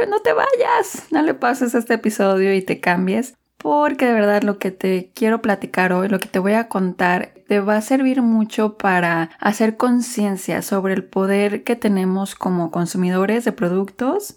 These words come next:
y de los cambios que podemos lograr si hacemos que nuestra voz se escuche. Entonces, no te vayas y quédate a, a escucharlo y, mm, para que me cuentes también qué te parece. Y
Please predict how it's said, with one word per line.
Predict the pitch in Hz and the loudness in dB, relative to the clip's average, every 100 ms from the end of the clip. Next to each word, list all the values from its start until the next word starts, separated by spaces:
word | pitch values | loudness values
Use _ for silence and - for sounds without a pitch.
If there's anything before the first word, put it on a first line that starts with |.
| - | -4
y | 285 302 339 | 0 0 0
de | 370 | 0
los | 285 269 | 0 -2
cambios | - 208 202 196 202 | 0 0 0 0 -2
que | - | -4
podemos | 190 185 180 185 196 | -4 -2 0 0 -2
lograr | 196 175 170 170 - - _ | 0 2 2 0 -2 -10 _
si | - 202 | -4 -2
hacemos | 190 185 190 - | 0 0 -2 -2
que | 190 | -2
nuestra | 175 - - | -2 -2 -4
voz | - - | -4 -4
se | - - 180 | -8 -6 -4
escuche. | 175 - - - - - 208 | -4 -10 -14 -16 -18 -12 -8
Entonces, | 185 190 190 247 247 - - - | -2 0 0 -2 -6 -14 -18 -2
no | 226 | 0
te | 226 233 | 2 4
vayas | 208 190 208 - | 4 2 -2 -6
y | 220 | -6
quédate | - 175 170 180 - - | -2 0 0 -4 -6 -4
a, | 180 190 196 - - | -2 0 -2 -6 -2
a | 170 | 0
escucharlo | - 220 285 294 240 - | 2 2 2 2 2 2
y, | 185 180 170 - - | 0 0 -2 -6 -4
mm, | 180 | -2
para | - 180 180 | 0 0 0
que | 180 | 0
me | 175 170 | 0 2
cuentes | 180 165 - | 0 0 -2
también | 180 165 - 190 - | 0 2 2 -2 -6
qué | - 139 | -4 -2
te | - | -2
parece. | - - - - _ _ | -4 -6 -12 -18 _ _
Y | 269 311 330 | -2 0 -2